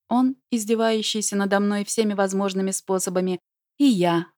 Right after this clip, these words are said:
выживающая всеми возможными способами в его тирании.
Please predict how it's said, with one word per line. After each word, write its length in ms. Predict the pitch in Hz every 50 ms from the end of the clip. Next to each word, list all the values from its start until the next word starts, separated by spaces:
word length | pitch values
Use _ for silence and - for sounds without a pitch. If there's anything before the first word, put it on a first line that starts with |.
| _
выживающая 880 | 196 185 190 180 160 165 165 143 170 214 233 240 240 226 - - 240 226
всеми 300 | 220 - - 233 233 226
возможными 580 | 214 214 214 202 208 214 214 202 202 202 202 202
способами 720 | 196 - - 214 208 202 - 196 185 190 190 190 196 208 - -
в 60 | -
его 340 | 175 160 151 143 127 151 175
тирании. 680 | - - - 160 147 143 139 135 127 120 120 110 _